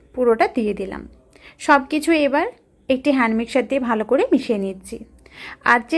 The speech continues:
রেসিপিটা শেয়ার করছি, এটা বানাতে মাত্র দশ মিনিট সময় লাগে। মাত্র দশ মিনিটের মধ্যেই এই সুস্বাদু রেসিপিটা বানিয়ে নিতে পারবেন, যা বাচ্চা থেকে বড় সবার খুব পছন্দের হবে। এবার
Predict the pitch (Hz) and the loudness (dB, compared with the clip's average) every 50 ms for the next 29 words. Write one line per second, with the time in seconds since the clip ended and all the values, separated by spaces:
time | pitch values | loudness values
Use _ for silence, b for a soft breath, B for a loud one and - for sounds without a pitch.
0 | 294 320 320 302 330 294 320 302 339 339 330 - 339 330 330 330 - 302 277 247 | 0 0 0 -2 -2 -4 -2 -2 -2 -2 2 4 4 4 4 2 0 0 0 0
1 | - - 359 466 453 - _ _ _ 233 233 - 277 277 302 320 330 311 294 302 | -2 -6 -8 -8 -8 -10 _ _ _ -4 0 0 0 0 2 2 2 0 0 0
2 | 370 427 - 339 285 262 269 277 277 - - - 311 294 226 233 220 220 220 - | -2 -2 0 2 2 4 2 2 0 -2 -4 0 2 2 4 4 2 2 0 -4
3 | 220 214 214 214 208 - - 226 208 202 196 196 196 196 202 196 - - - B | -4 -4 -4 -4 -6 -6 -6 -6 -6 -6 -8 -8 -8 -10 -10 -10 -14 -16 -18 B
4 | B B B B B B - 233 233 226 226 - 330 302 254 240 226 220 226 - | B B B B B B 0 0 2 0 2 0 0 2 4 4 4 4 2 0
5 | - 285 285 302 285 330 330 320 330 339 330 262 269 294 285 - - 302 302 302 | -4 -2 -2 0 0 0 0 2 2 0 0 0 0 -2 -2 -2 -2 -4 -4 -2
6 | - 277 254 262 - 247 226 233 233 226 233 226 - 240 - - - - 494 - | -2 -4 -4 0 0 0 2 2 4 2 2 2 0 -6 -8 -6 -6 -6 -6 -4
7 | - 254 226 214 214 208 202 202 202 196 208 208 - 202 196 - 190 - - - | -4 -2 -2 -2 -2 -4 -4 -6 -6 -6 -8 -6 -6 -6 -6 -6 -8 -10 -10 -10
8 | - - - B B B B B B B B - - 302 302 269 262 254 226 226 | -12 -16 -20 B B B B B B B B -2 2 2 4 4 4 2 2 0
9 | - - 254 - 311 302 320 294 294 277 269 311 339 - - 302 262 285 320 330 | -4 -10 -8 -8 -4 -4 -2 2 2 4 4 2 2 0 0 0 2 2 2 0
10 | 330 - - - - - - 339 349 349 - 247 226 226 - 233 214 214 220 220 | -2 -6 -10 -6 -2 0 2 2 2 2 2 0 0 0 -2 -4 -4 -2 -4 -4
11 | 208 214 190 190 - - - - _ _ b b b b b b b b b b | -4 -6 -8 -8 -10 -14 -14 -20 _ _ b b b b b b b b b b
12 | b - - - - - 330 311 349 | b -20 -20 -6 0 0 0 2 2